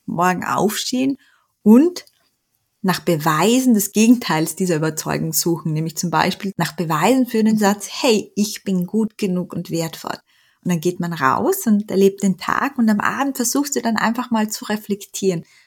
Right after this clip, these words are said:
Speaker 1: was heute an deinen Erlebnissen hat bestätigt, dass du gut genug bist. Und zwar jedes Detail. Also vielleicht nur jemand, der dich angelächelt hat,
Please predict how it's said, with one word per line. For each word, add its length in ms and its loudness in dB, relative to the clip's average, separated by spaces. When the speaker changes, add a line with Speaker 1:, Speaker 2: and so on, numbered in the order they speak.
Speaker 1:
was 640 -2
heute 460 4
an 140 -2
deinen 300 0
Erlebnissen 760 2
hat 160 2
bestätigt, 680 -2
dass 240 -2
du 100 -6
gut 260 -8
genug 340 -10
bist. 220 -14
Und 140 -8
zwar 100 0
jedes 840 0
Detail. 560 2
Also 280 2
vielleicht 280 2
nur 160 4
jemand, 360 4
der 100 2
dich 200 -6
angelächelt 800 2
hat, 220 4